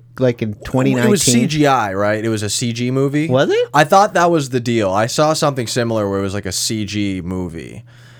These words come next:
Speaker 1: Oh.
Speaker 2: Um, so
Speaker 1: Well,
Speaker 2: I
Speaker 1: the story I read, it was supposedly there was gonna be a live action film, but
Speaker 2: Okay, maybe, maybe it's something that, uh, was also in the making, but it just never came into fruition.
Speaker 1: Right.
Speaker 2: Interesting, though.
Speaker 1: In Rotten Tomatoes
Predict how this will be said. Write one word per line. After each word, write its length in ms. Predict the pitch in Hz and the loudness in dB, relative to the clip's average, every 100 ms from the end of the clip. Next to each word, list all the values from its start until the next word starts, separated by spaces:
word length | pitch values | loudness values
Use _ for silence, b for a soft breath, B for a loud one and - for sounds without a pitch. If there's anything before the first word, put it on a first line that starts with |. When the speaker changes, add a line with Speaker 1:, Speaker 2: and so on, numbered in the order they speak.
| B - | B -10
Speaker 1:
Oh. 80 | |
Speaker 2:
Um, 560 | 101 104 95 92 87 90 | -2 0 0 -2 -4 -6
so 160 | - 131 | 2 4
Speaker 1:
Well, 80 | |
Speaker 2:
I 40 | 147 | 4
Speaker 1:
the 100 | 147 | 2
story 320 | - 208 160 | 2 2 4
I 140 | 131 | 2
read, 260 | 120 110 101 | 2 0 0
it 120 | 101 | -4
was 120 | 101 | -6
supposedly 520 | - - 110 104 98 90 | -4 -2 0 0 -2 -4
there 140 | 87 | -4
was 140 | 92 | -4
gonna 160 | - 87 | -4 -6
be 100 | 85 | -6
a 60 | 82 | -8
live 240 | 80 80 | -8 -10
action 360 | 78 82 - - | -10 -12 -14 -18
film, 340 | - - - | -16 -16 -10
but 140 | - 131 | -2 -2
Speaker 2:
Okay, 320 | - 85 58 | -2 -10 -6
maybe, 500 | 123 160 180 160 147 131 | 0 2 4 4 2 0
maybe 340 | 143 147 135 | 2 2 2
it's 160 | 120 - | 0 -2
something 360 | 120 107 104 | -2 -2 -4
that, 300 | 98 92 - B B B B | -4 -6 -10 B B B B
uh, 260 | 104 98 95 | -2 -2 0
was 240 | 110 127 120 | 2 2 4
also 460 | 117 127 117 117 | 0 2 0 0
in 180 | 117 120 | -4 -4
the 60 | 113 | -2
making, 400 | 113 113 117 104 | -2 -2 -4 -4
but 180 | 95 | -4
it 80 | 90 | -6
just 180 | 90 85 | -8 -10
never 240 | 87 69 | -10 -10
came 220 | - - 67 | -12 -12 -14
into 120 | - | -16
fruition. 500 | - - - - - - | -16 -14 -14 -16 -20 -18
Speaker 1:
Right. 320 | 82 87 - - | -18 -18 -14 -10
Speaker 2:
Interesting, 400 | 208 127 - 73 | -6 -6 -8 -12
though. 160 | 50 - - - | -14 -18 -12 -6
Speaker 1:
In 180 | 113 | -2
Rotten 240 | 110 147 160 | 0 -2 -2
Tomatoes 880 | - 131 131 135 143 160 - - | -2 0 0 2 0 -2 -8 -12